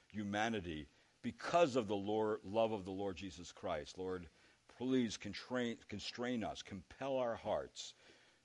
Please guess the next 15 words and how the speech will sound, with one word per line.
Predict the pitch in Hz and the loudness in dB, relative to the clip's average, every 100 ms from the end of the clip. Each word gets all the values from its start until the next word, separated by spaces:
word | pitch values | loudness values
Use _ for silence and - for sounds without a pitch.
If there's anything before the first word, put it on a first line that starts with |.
| _ | _
to | 107 | -8
be | 92 104 | -4 -2
ambassadors | 95 87 110 120 - 95 80 71 69 - _ _ _ - | -2 4 8 8 4 -4 -6 -8 -10 -12 _ _ _ -10
and | 90 87 85 - _ - - | -6 -6 -8 -12 _ -18 -6
bring | 110 117 | 0 0
the | 110 | 0
gospel | 90 101 98 - - 82 | -2 0 0 -4 -10 -10
and | 78 | -8
speak | - - 110 - | -10 -6 -8 -8
the | 92 | -12
gospel | 78 80 - 80 76 | -10 -10 -12 -18 -18
to | |
people. | 78 87 80 80 73 | -14 -12 -10 -12 -10
And | 101 110 | -6 -2
Lord, | 113 110 | 0 -2